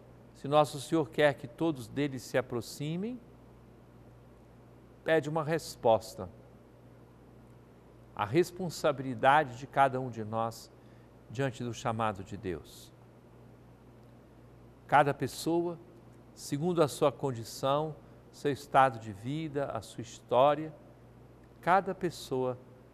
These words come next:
precisa também fazer a sua parte, de gente crescida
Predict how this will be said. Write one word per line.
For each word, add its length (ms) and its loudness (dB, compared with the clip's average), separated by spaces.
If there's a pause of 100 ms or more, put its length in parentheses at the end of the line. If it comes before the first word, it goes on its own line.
(240)
precisa 640 -2
também 480 -2
fazer 400 -2
a 60 -4
sua 260 -4
parte, 580 -2 (920)
de 80 -10
gente 360 -4
crescida 840 -6